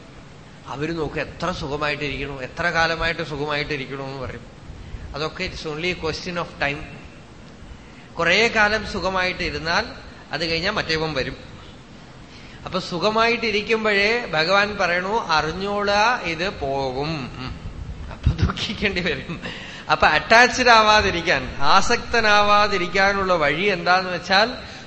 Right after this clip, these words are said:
സുഖമായിട്ടിരിക്കുമ്പോ വലുതായിട്ടൊന്നും അതിൽ ഒട്ടാതെ നിന്നാൽ ആ സുഖം നമ്മളെ വിട്ടുപോകുമ്പോ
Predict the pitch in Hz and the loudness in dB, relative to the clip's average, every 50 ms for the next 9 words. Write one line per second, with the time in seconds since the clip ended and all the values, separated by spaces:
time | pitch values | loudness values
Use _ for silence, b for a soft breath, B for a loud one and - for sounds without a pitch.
0 | B - - 175 156 180 196 196 208 208 208 214 220 220 220 208 214 190 170 160 | B -6 -6 -2 2 2 2 4 4 2 2 2 2 0 -2 -2 -4 -4 -4 -4
1 | 160 156 147 165 170 180 196 214 202 165 147 143 156 165 180 180 180 190 196 190 | -4 -6 -6 -8 -8 -6 -6 -6 -4 -2 -2 -2 -2 -2 0 0 2 0 0 -2
2 | - 175 180 185 175 165 165 165 160 143 135 131 - - 185 185 190 202 196 214 | -4 -6 -4 -4 -4 -4 -2 -2 -2 -2 -4 -4 -4 0 0 2 2 0 0 -2
3 | 202 175 156 147 143 151 151 165 185 202 190 B B B B B 147 160 165 - | -4 -4 -6 -6 -4 -2 -2 -2 -2 -4 -8 B B B B B -4 -4 -4 -4
4 | - 160 147 170 202 208 202 185 160 165 165 160 156 156 156 156 - 240 233 185 | -6 -8 -6 -6 -6 -6 -6 -6 -4 -4 -4 -4 -4 -6 -8 -6 -4 -4 -2 -2
5 | 208 202 185 180 190 202 220 | -2 -2 0 0 -2 -2 -2